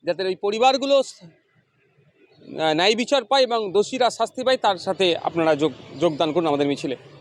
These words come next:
সর্বোপরি একটা কথা বলবো, বৃষ্টি বাদলের সময়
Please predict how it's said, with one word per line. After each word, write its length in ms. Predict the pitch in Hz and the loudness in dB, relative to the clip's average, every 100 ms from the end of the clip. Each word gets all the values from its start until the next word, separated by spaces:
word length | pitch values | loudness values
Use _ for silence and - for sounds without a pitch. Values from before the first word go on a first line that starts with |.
| - | -14
সর্বোপরি 440 | - 190 220 233 269 | 0 2 4 4 4
একটা 200 | 262 254 | 2 0
কথা 180 | 240 254 | 0 4
বলবো, 280 | 254 254 262 156 - _ - - | 4 4 2 0 -6 _ -20 -6
বৃষ্টি 340 | 180 196 - 247 | -4 -4 0 2
বাদলের 360 | 226 208 240 240 | 4 4 4 2
সময় 400 | - 202 214 262 | 0 0 0 0